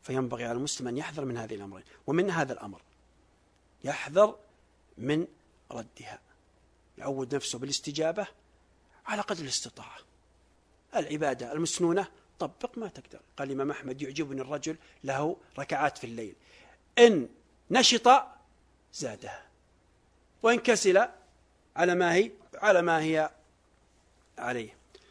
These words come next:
ومن فوائد الآية: يحذر الإنسان كل الحذر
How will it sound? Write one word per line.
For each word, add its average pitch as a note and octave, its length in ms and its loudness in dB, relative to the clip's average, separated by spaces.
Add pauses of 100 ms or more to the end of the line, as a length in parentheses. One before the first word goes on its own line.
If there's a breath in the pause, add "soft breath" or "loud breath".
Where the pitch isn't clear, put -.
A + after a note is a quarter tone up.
(280 soft breath)
ومن B2+ 360 -2
فوائد B2+ 280 -4
الآية: D3 380 -2 (480 loud breath)
يحذر C3 320 -6
الإنسان A#2+ 480 -6
كل C#3+ 240 -6
الحذر C3 380 -4